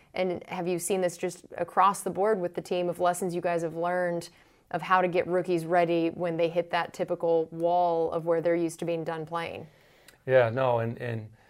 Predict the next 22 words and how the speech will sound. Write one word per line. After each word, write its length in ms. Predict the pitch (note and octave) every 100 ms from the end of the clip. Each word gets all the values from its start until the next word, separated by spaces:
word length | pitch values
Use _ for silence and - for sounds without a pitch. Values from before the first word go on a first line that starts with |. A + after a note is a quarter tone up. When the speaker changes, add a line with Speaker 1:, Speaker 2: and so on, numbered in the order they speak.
| - _
Speaker 2:
obviously 640 | B2 B2+ B2 - B2 A#2 A2+
I 100 | B2
haven't 180 | B2 A2+
been 120 | A#2
coaching 440 | B2 A#2+ A2+ A#2
tight 200 | A2 A2+
ends 200 | A2+ A2+
for 160 | A2 G#2+
twenty 320 | G#2 C3+ A2+
years, 360 | A2+ A#2 G#2 G2+
you 60 | G#2
know, 200 | G#2+ A2+
so 140 | A#2
I'm 180 | A2+ A#2
learning 260 | A#2 A2+
that 160 | A2 A2
as 120 | A2
I 140 | A2 A2
go 220 | G#2+ G#2+
as 120 | G#2+
well. 300 | G#2 A2+ A2
But, 280 | G#2 G#2 G2+